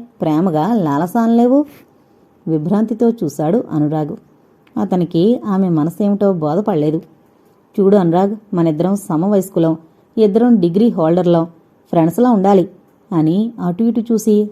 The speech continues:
రహస్యం చెబుతున్నట్టుగా అంది. "అందరి ముందు నువ్వు ఈ ఇంట్లో ఉద్యోగివి, గుర్తుంచుకో, పని మనిషివి కావు.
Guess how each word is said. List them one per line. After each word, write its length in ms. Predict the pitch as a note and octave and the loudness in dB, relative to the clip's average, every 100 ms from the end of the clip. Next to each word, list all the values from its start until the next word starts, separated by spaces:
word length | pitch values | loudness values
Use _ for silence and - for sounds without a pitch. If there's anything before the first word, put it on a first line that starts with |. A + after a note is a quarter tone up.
| E3 | -4
రహస్యం 420 | E3 G3+ A#3+ A#3 A#3 | -2 -2 2 2 2
చెబుతున్నట్టుగా 500 | G#3 G#3+ G#3 A#3 A#3+ | 0 0 0 2 2
అంది. 300 | D3 D#3 - _ _ _ _ - | 2 -2 -6 _ _ _ _ -8
"అందరి 300 | E3 E3+ F#3+ | -2 0 2
ముందు 480 | G#3+ F#3+ E3+ A3 A#3+ A#3+ | 2 2 2 2 0 0
నువ్వు 260 | B3 B3+ B3 | 2 2 0
ఈ 140 | F#3 E3+ | -2 -2
ఇంట్లో 280 | E3+ A3 | 0 0
ఉద్యోగివి, 580 | G#3+ D#3 D3+ F#3 F3+ F3 - _ - | 0 0 0 0 0 -2 -4 _ -10
గుర్తుంచుకో, 580 | E3 E3 G3 G3 G3 D#3 - _ D#3 | -4 -2 -2 -2 0 -2 -4 _ -2
పని 140 | E3 | 0
మనిషివి 320 | G3 G#3 A3 | 0 0 -2
కావు. 320 | F3 D3+ E3+ | -2 -2 -2